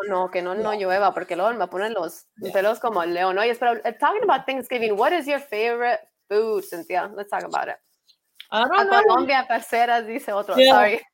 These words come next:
Speaker 2: No, I don't know if, I don't know if, um, Thanksgiving food would be, like, the pro-, the perfect holiday for us to showcase our food in, like, our culture, pero,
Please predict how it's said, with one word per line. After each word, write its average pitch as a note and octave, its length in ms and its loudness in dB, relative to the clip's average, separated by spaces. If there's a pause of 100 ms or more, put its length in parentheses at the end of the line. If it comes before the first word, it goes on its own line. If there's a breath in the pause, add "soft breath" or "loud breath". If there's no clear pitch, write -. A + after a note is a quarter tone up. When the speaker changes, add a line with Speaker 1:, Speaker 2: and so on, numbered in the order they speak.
(180)
Speaker 2:
No, A#3 440 0 (140)
I C4 80 6
don't A4 160 4
know G#4+ 160 10 (200)
if, - 220 -2 (220)
I B3 80 8
don't G4 160 6
know G4 260 2
if, C#4 320 8 (160)
um, B3+ 560 6 (240)
Thanksgiving D4 560 0
food C#4+ 320 2
would A3 180 2
be, A#3 160 -4
like, G#3 380 4
the G3+ 140 2
pro-, A3 400 0
the G#3 100 6
perfect A#3 420 0
holiday G#3+ 360 6
for G3+ 160 2
us G3 120 4
to G3+ 160 -6
showcase G#3 400 0
our F#3+ 120 2
food G#3 360 2 (400 soft breath)
in, G3 260 -2
like, F3+ 300 0
our D#3+ 140 0
culture, G3+ 460 2
pero, F#3+ 440 6